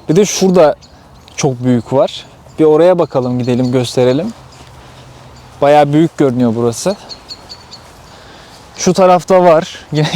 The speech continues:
geliyor. Yani şehrin her yerinden bu termal kaynakların olduğu dumanlar yükseliyor. Termalden kaynaklanan dumanlar yükseliyor. Bu kokunun sebebi de,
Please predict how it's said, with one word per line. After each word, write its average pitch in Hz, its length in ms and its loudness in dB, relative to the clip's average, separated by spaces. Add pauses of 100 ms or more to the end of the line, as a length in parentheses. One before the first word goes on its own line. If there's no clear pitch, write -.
(180)
geliyor. 139 440 2 (520)
Yani 175 240 2
şehrin 226 420 4
her 233 280 2
yerinden 226 680 2 (640)
bu 196 120 2
termal 202 640 2 (960)
kaynakların 190 640 2
olduğu 190 400 2
dumanlar 185 460 4
yükseliyor. 123 560 0 (140)
Termalden 160 520 0
kaynaklanan 170 680 0
dumanlar 160 420 0
yükseliyor. 143 680 0 (800)
Bu 180 80 0
kokunun 214 420 2
sebebi 202 420 4
de, 247 260 4